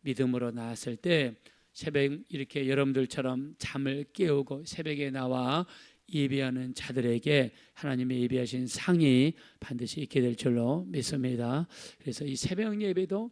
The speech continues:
상 받는 시간이다. 그래서 믿음이 없이 하나님을 기쁘시게 하지 못한다 말씀을 드렸고요. 자, 진설병은요, 우리가 성막 구조를 보면 성막 정문을 통해 들어가자마자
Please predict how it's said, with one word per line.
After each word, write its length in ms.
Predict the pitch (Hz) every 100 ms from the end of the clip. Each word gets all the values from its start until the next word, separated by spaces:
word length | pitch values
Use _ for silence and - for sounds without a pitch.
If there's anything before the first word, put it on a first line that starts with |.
| _
상 260 | - 190
받는 360 | 175 151 135 151
시간이다. 760 | - 165 151 123 120 127 127 _ - _
그래서 220 | - -
믿음이 320 | 123 131 143
없이 220 | 139 123 143
하나님을 260 | 135 131
기쁘시게 380 | - 131 - 139
하지 240 | 117 117
못한다 680 | 156 127 131 120 123 123 143 151 _ _ _ _ _ - - - _
말씀을 440 | - 139 - 139 127
드렸고요. 720 | - 139 131 143 123 127 180 - - - - -
자, 160 | 127
진설병은요, 1500 | 120 160 156 147 170 165 - 170 147 139 135 127 120 139 196 - - -
우리가 260 | 127 120 123
성막 560 | - 190 190 180 -
구조를 460 | - 160 165 156 143
보면 520 | 120 113 147 143 113 _ _ _ _ _ _ - -
성막 600 | - 147 139 135 123 _ _ -
정문을 460 | - 143 139 139
통해 260 | 135 131 123
들어가자마자 1040 | - 135 131 123 131 117 123 139 139 151